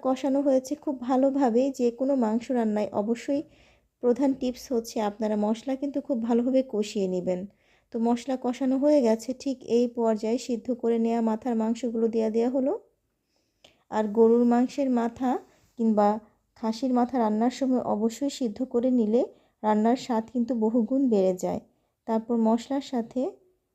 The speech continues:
মাংসগুলোকে খুব ভালোভাবে মিশিয়ে নেওয়া হচ্ছে চুলার আঁচ মিডিয়াম হিটে রেখে।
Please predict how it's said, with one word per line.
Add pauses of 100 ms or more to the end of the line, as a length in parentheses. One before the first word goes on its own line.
(180)
মাংসগুলোকে
খুব
ভালোভাবে
মিশিয়ে
নেওয়া
হচ্ছে
চুলার
আঁচ
মিডিয়াম
হিটে
রেখে।